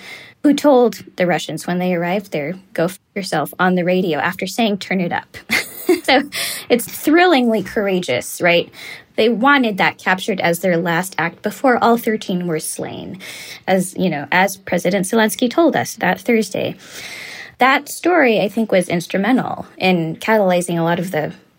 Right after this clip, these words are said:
you know, really fervid pro-Ukrainian feeling. It also turned out to not be true. Not completely.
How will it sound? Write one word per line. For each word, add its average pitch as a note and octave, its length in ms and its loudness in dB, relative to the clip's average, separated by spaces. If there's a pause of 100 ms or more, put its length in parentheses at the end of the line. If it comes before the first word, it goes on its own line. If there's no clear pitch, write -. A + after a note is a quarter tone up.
you F#3 80 2
know, F3 80 2
really G#3+ 320 4
fervid F3+ 540 -4
pro-Ukrainian F3+ 760 -2
feeling. F#3 680 -4
It A3 140 4
also A3+ 240 2
turned A3+ 220 0
out F#3 180 0
to - 160 -6
not E3+ 200 -2
be E3 120 -8
true. - 340 -2 (540)
Not A#3 220 2
completely. G3+ 640 0